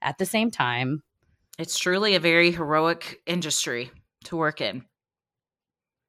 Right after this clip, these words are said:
Speaker 2: The B B C series, The Bermuda Triangle Enigma, analyzed data and discovered that conditions in the area could cause waves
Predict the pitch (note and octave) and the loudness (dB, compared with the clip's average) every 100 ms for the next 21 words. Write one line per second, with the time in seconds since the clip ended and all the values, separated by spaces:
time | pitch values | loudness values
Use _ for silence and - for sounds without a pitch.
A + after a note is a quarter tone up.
0 | _ _ - A3+ D4 F#4 F4 D#4 C#4 - | _ _ -6 -4 -2 -2 0 -2 -2 2
1 | A3+ A3 A3+ G3+ E3 D#3 F#3+ C#4 D4 A#3 | 2 4 2 0 0 0 0 2 0 4
2 | G#3 G#3 G3+ F#3 D#3 D3 A2+ - - _ | 4 6 6 6 4 0 -4 -10 -12 _
3 | _ F#3 C#4 E4 E4 - E3 D3 D#3+ - | _ 4 6 6 4 4 4 4 4 0
4 | D3+ D3+ - E3 F3 E3 - E3 D3+ A3+ | -4 -6 0 0 2 0 -4 -4 -2 0
5 | - D#4 C4+ C4 - C#3+ C3+ B2+ D3 D#3+ | 0 -2 -2 -2 -2 -2 -2 -2 -4 -10
6 | - - B3+ C#4+ G3+ G3 F#3+ G#3 | -2 4 4 2 0 2 2 0